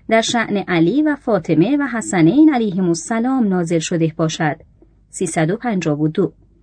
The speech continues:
اهل بیت پیامبر صلوات الله علیهم در دعوی و دعوت رسول الله شریک بودند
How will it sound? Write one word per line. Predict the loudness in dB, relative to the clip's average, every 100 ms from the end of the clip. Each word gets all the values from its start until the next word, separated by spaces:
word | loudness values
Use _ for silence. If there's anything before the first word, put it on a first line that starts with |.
| _ _ _ -6
اهل | -4 -2
بیت | 0 0 0 -4
پیامبر | -4 -2 0 0 0 -2 -2
صلوات | -4 -2 -4 -4
الله | -2 -2 0
علیهم | 0 0 -2 2 2 2 -4 -20 0
در | 2
دعوی | 2 2 0 0 0
و | 0
دعوت | 0 -2 -4 -2
رسول | -4 -2 -2 0
الله | 0 0 -2
شریک | -2 -2 -4 -4
بودند | -4 0 0 0